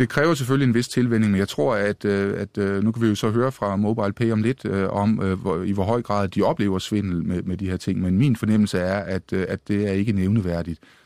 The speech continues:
Så den, øh, gevinst, vi som samfund har fået af de her nye mobiltelefonsbetalingstjenester, overstiger langt, øh, den, øh, den svindel, der finder sted med, med de her ting. Og der ligger jo dankort under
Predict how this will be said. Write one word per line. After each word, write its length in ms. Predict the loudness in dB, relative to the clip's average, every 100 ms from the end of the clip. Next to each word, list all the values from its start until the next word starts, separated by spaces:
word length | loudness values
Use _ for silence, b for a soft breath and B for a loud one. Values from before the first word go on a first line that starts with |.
| b -4
Så 140 | -2
den, 260 | 2 0 0
øh, 240 | 0 0
gevinst, 440 | 0 0 0 -2 -6
vi 40 |
som 180 | -4 -2
samfund 420 | -2 -2 -2 -2
har 80 | -2
fået 380 | 0 0 2 0
af 100 | -2
de 100 | -2
her 100 | 0
nye 140 | 2
mobiltelefonsbetalingstjenester, 1900 | 2 2 -2 -2 -6 -2 0 0 -4 -10 -14 -10 -2 0 0 0 0 0 -2 -6 B B B 0
overstiger 500 | 2 2 2 0 2
langt, 420 | 2 0 -2 -2
øh, 240 | 0 0 0
den, 280 | 0 0 -2
øh, 440 | -2 -2 -4 -6 -4
den 180 | -4 -4
svindel, 380 | -2 0 0 -2
der 60 |
finder 240 | -6 -6 -6
sted 240 | -4 -6 -4
med, 240 | -6 -6 -6
med 120 | -6
de 120 | -6
her 80 | -6
ting. 220 | -6 -6 b b b
Og 140 | -4 2
der 80 | 4
ligger 200 | 4 2
jo 60 |
dankort 540 | 2 0 0 0 -2 0
under 360 | -2 0 -4